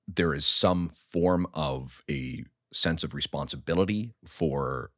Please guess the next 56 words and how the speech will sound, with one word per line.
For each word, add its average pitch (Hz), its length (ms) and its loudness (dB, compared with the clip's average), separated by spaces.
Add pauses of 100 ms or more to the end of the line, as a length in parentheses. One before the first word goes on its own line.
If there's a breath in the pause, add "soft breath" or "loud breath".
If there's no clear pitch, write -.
for 73 240 -2
people 85 300 0
in 76 40 0
the 78 60 -4
Western 78 320 -2
world 80 400 -2
who 73 140 -6
do 85 200 0
look 90 300 2
and 76 140 -4
say, 78 120 -2
"We're 76 160 -4
very 76 240 -6
privileged 90 540 -2
right 90 220 4
now. 85 200 0
How - 160 -4
do 123 120 -8
we - 80 -12
help?" - 420 2 (480 loud breath)
Um, 71 480 -4
does 85 220 4
that 85 180 0
look 85 240 -2
like 76 180 0
war? 90 540 6
Does 78 240 -4
that 73 180 -6
look 76 160 -8
like 69 160 -4
us - 140 -6
joining 95 400 2
the 90 80 2
war? 87 320 4
Does 78 240 -2
that 71 220 -4
look 71 160 -10
like 64 200 -6
nato 85 280 0
forces? 85 640 0
Does 69 180 -6
that 71 160 -6
look - 180 -10
like 73 200 -4
United 67 360 -10
Nations 95 400 4
forces? 87 480 0
Does 73 220 -6
it - 100 -14
look 71 160 -10
like 62 300 -8
E 71 60 -10 (100)
U 98 260 4
forces? 82 640 2 (360 loud breath)
What, 101 200 4
like, 90 260 0